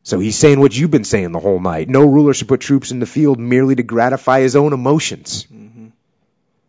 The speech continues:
Speaker 1: And that emotion could be anything. It could be pride. It could be irritation. It could be anything.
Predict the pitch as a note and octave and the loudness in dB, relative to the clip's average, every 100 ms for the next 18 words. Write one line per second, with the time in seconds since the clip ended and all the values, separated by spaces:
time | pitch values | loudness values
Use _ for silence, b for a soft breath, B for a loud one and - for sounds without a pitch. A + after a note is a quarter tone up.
0 | _ _ _ _ _ - A2 B2 B2+ B2 | _ _ _ _ _ -10 -6 -4 -2 -2
1 | A#2 G#2+ C3 B2 F#2+ F#2 E2 D2 - F#2 | -4 -4 -2 -2 -6 -12 -16 -14 -8 -6
2 | F#2+ E2+ - D#2+ D#2 F2 D#2+ F#2 - F#2+ | -6 -12 -14 -14 -12 -12 -10 -12 -12 -8
3 | G#2 A2 - | -8 -8 -14